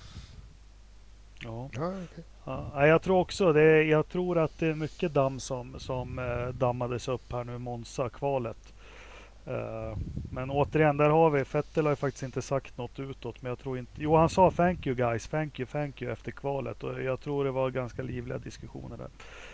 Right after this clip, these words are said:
Speaker 1: Vi får se. Eh, Olof Laneryd igen. Förra veckans podd var nog den mest sakliga och bästa ni har gjort, speciellt kvartingen.
Speaker 2: <clears throat>
Speaker 1: Och de andra två gjorde ett bra jobb. Tack så mycket, för jag har fått så mycket skit så jag lägger ner kvartingen.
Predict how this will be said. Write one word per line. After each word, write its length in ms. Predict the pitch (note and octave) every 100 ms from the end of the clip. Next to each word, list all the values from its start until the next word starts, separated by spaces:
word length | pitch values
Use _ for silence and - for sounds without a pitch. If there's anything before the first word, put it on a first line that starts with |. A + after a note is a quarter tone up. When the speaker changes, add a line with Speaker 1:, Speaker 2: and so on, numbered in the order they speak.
| -
Speaker 1:
Vi 100 | -
får 120 | -
se. 160 | - - - - - - D3+
Eh, 580 | D#3 D#3 D#3 D#3 D#3+ G3
Olof 300 | F#3 F#3 G#3
Laneryd 460 | F#3+ F#3+ G#3 G#3
igen. 220 | G3 D3
Förra 360 | C3+ F#3 F#3 G3+
veckans 360 | G3+ - F3+ -
podd 340 | - D#3 D3
var 120 | D#3
nog 180 | D#3 D3
den 100 | D3
mest 300 | C#3+ C#3+ -
sakliga 520 | - F#3 E3 - G3
och 60 | G3
bästa 420 | D#3 C3 - C#3
ni 80 | C3
har 60 | B2
gjort, 300 | C3+ D#3 -
speciellt 580 | - D#3+ - D#3+ D#3+
kvartingen. 840 | - - E3+ - - C#3 D#3 G#3 B3 - - -
Speaker 2:
<clears throat> 100 | B2+ - D3+ D#3+ C#3 F2+ - - - B2+
Speaker 1:
Och 140 | E3 C#3 A#2+
de 140 | D#3+
andra 380 | F3 E3 D#3+ F#3
två 260 | - D3+ C#3+
gjorde 260 | C#3+ C#3
ett 140 | C3+ -
bra 260 | C#3 C3
jobb. 320 | C#3 D3 B2+ - -
Tack 240 | - G#3 -
så 140 | A3+
mycket, 340 | F#3 D3 F3+ -
för 80 |
jag 20 | D3+
har 60 |
fått 180 | - G3
så 120 | -
mycket 380 | E3+ E3 - E3
skit 380 | - D3+ F#3 -
så 120 | C3+
jag 120 | C3+
lägger 260 | D#3+ D#3+ D3+
ner 200 | D#3+ D#3
kvartingen. 580 | - A#2 - A2+ A#2